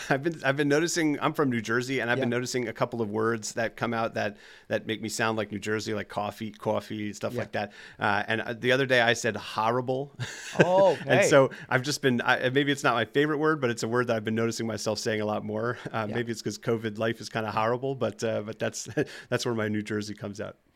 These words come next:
Speaker 2: And, and I think we need to mention your co-founder is Canadian. Is that correct? Or went to university in Canada?
Speaker 1: Yeah, that's right. My co-founder, Jeremy Lermit, is, uh, is from Vancouver.
Speaker 2: Which is incredible. So those that don't know, it, uh,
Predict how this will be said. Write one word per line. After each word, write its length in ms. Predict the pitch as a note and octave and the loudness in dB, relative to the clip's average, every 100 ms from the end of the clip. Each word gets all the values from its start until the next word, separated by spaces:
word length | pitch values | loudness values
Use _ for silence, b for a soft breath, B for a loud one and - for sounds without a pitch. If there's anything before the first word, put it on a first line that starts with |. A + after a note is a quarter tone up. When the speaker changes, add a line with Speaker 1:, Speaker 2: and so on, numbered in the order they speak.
| b b b - | b b b 0
Speaker 2:
And, 200 | E3+ E3+ | 0 0
and 100 | D#3+ | 0
I 60 | E3+ | 0
think 160 | G#3 | 0
we 60 | A3+ | 0
need 80 | G#3 | 2
to 60 | |
mention 280 | F#3+ D3+ A#2+ | 2 0 -2
your 180 | A#2+ D#3+ | 0 -2
co-founder 840 | - E3+ F3+ B2 G#2 G2 A2 B2 - | -2 -2 0 0 -2 -2 -2 -2 -4
is 240 | C#3+ C#3 - | -2 -2 -2
Canadian. 460 | - E3 D#3 - - | -4 -2 -2 -6 -8
Is 60 | |
that 160 | A#2+ C3 | -6 -4
correct? 320 | C#3 E3 - - | -4 -6 -8 -8
Or 60 | A#2+ | -6
went 120 | A#2+ | -4
to 60 | |
university 360 | B2 B2+ C#3 D3 | -6 -4 -4 -6
in 40 | |
Canada? 400 | C3+ C#3 D3+ G3 - _ _ - | -10 -10 -10 -12 -16 _ _ 0
Speaker 1:
Yeah, 180 | D3+ C#3 | 2 4
that's 220 | C3 - | 2 0
right. 160 | C#3+ | -2
My 120 | - G#2 | -2 -4
co-founder, 420 | C3+ B2+ A#2+ A2+ | -4 -2 -4 -4
Jeremy 360 | G2+ A#2+ A2+ A2+ | -2 -2 0 -2
Lermit, 400 | A2 A2+ A#2 - | -2 -2 -4 -4
is, 380 | A2+ A2 G#2 - | -4 -4 -6 -6
uh, 180 | G#2 G2+ | -4 -4
is 140 | G#2+ | -6
from 200 | - G#2+ | -6 -8
Vancouver. 480 | G#2 G2+ A2 G2 - _ _ _ _ | -8 -8 -8 -10 -14 _ _ _ _
Speaker 2:
Which 180 | - A2+ | -14 -10
is 160 | B2 A#2 | -10 -10
incredible. 540 | - C3 D3 D#3+ A2 F2+ | -10 -10 2 2 2 -2
So 160 | - A#2 | -6 -2
those 180 | B2+ | -2
that 80 | B2+ | -2
don't 120 | A#2+ A#2 | -4 -2
know, 260 | A#2 A#2 | -2 -2
it, 380 | A#2 G2+ F#2+ - | -2 -4 -4 -6
uh, 220 | - - | -8 -10